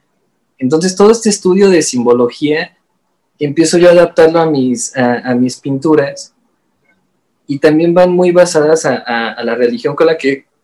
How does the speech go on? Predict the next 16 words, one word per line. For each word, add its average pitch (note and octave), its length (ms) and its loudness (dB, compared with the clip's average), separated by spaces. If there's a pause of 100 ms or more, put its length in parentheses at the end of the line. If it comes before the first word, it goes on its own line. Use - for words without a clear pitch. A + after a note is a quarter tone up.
(440)
crecí, D3+ 460 2
que F3 100 -2
es D#3+ 60 -2
la D#3 120 4
religión C3 400 -4
católica. B2+ 680 -4 (2000)
Y, C3 60 0
por C3+ 220 -2
ejemplo, D3+ 520 2
en C3 160 0
la B2+ 120 2
religión C3 320 -2
católica D3+ 520 2
también C3 380 -2
u-, C#3 320 -18
al-, C3+ 320 -8